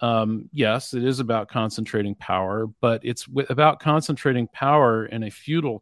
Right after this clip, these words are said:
context, in a non-state context. Um, if anybody's had the chance to watch, um, uh, the Anarchists documentary that's presently on H B O,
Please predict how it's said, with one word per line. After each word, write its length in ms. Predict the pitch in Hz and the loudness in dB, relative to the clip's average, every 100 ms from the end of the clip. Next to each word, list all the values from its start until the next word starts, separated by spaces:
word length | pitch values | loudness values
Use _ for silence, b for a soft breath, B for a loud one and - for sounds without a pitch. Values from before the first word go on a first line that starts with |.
| - | -8
context, 680 | 127 135 - - - - - | -6 -6 -8 -16 -18 -20 -10
in 120 | 110 | -8
a 100 | 107 | -4
non-state 880 | 107 107 131 139 135 - - 139 147 - | -4 -2 -2 -2 -2 -6 -6 -8 -10 -18
context. 640 | 98 101 - - - - b b b b b b - | -18 -18 -20 -20 -20 -20 b b b b b b -4
Um, 260 | 117 110 | -2 -2
if 140 | 113 - | -4 -2
anybody's 400 | 151 139 135 120 | 0 2 2 0
had 160 | 120 | -4
the 80 | 117 | -4
chance 360 | - 123 113 - | -6 -6 -6 -8
to 80 | 113 | -8
watch, 560 | 107 110 113 - - - - | -4 0 -2 -4 -14 -16 -8
um, 540 | 110 107 101 98 98 _ _ - 120 | -6 -6 -6 -8 -12 _ _ -18 -12
uh, 340 | 95 90 - - | -10 -10 -12 -16
the 360 | 113 107 101 - | -6 -4 -2 2
Anarchists 880 | 131 143 117 123 104 - - - | 4 4 2 -4 -6 -8 -10 -14
documentary 760 | - 110 104 104 101 104 101 98 | -6 -4 -4 -6 -8 -8 -8 -10
that's 200 | 101 - | -10 -10
presently 460 | - 104 104 - 101 | -6 -6 -6 -8 -8
on 260 | 98 92 | -8 -10
H 260 | - 110 - | -8 -10 -10
B 160 | 98 107 | -8 -4
O, 320 | 113 101 95 | -2 -4 -6